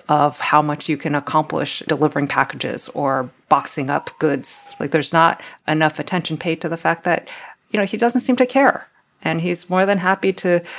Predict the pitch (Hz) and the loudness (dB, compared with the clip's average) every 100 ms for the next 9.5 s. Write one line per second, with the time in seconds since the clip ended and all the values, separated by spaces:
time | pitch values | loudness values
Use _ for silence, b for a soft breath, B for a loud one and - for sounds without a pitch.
0 | B 175 170 175 170 160 _ - - 160 | B -2 0 0 0 -4 _ -12 2 6
1 | 170 165 165 170 - - 156 151 - _ | 6 4 0 0 -2 -6 -4 -4 -6 _
2 | - 151 156 156 156 147 151 151 151 - | -2 0 0 -4 -4 -2 0 0 -2 -4
3 | - 151 151 151 147 147 147 143 - - | 0 4 6 6 4 2 2 2 -2 -10
4 | - 147 151 - 139 - 151 151 - - | -6 -6 -4 -4 -4 0 2 0 -4 2
5 | 147 151 151 - - - 160 - 147 147 | 2 2 -4 -8 -8 0 0 4 4 4
6 | 147 147 160 143 147 151 147 147 151 - | 2 -2 -6 -6 -6 -4 -2 -2 -4 -8
7 | - - 165 165 156 - 143 147 151 143 | -8 0 2 2 0 -2 -2 -2 -4 -8
8 | - B B B - 156 - 160 151 - | -12 B B B 0 0 0 -4 -4 0
9 | 147 147 147 143 - | 2 2 0 -4 -6